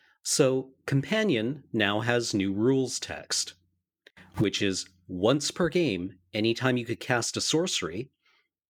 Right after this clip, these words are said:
you can pay three generic mana to put your Companion from your sideboard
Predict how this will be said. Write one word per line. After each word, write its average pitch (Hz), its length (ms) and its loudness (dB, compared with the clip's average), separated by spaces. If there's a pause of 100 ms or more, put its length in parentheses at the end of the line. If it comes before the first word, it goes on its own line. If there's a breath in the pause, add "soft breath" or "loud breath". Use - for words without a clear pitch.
(100)
you 123 160 2
can 185 180 0
pay 135 280 0
three 131 400 0
generic 131 460 0
mana 101 260 0
to - 100 -16
put - 280 -10
your - 80 -6
Companion 139 640 0
from 117 300 0
your 95 120 0
sideboard 107 800 -2